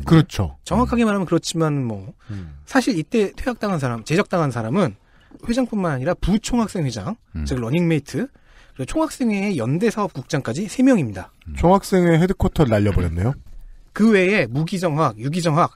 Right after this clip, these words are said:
Speaker 3: 사회봉사명령 징계가 내려-, 내려진 학생들까지 합하면 삼십 명이 넘게
Speaker 1: 음.
Speaker 3: 징계를 당했습니다.
Speaker 2: 총학생회를 날려버렸다고 해도 과언이 아닌 상황이 됐네요.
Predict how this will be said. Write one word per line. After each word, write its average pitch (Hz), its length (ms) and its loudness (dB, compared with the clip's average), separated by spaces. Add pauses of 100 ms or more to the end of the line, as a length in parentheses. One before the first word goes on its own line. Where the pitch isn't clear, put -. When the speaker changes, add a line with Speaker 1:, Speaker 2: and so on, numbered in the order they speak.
Speaker 3:
사회봉사명령 175 1000 -2
징계가 135 340 -2
내려-, 120 260 -6
내려진 135 340 0
학생들까지 139 500 -4
합하면 170 260 -6
삼십 214 400 -2
명이 247 260 -2
넘게 127 420 -6 (220)
Speaker 1:
음. 78 340 -10
Speaker 3:
징계를 131 340 -2
당했습니다. 104 560 -10
Speaker 2:
총학생회를 220 800 4
날려버렸다고 127 720 6
해도 110 120 4
과언이 110 300 4
아닌 98 200 2
상황이 82 320 0
됐네요. 69 420 -6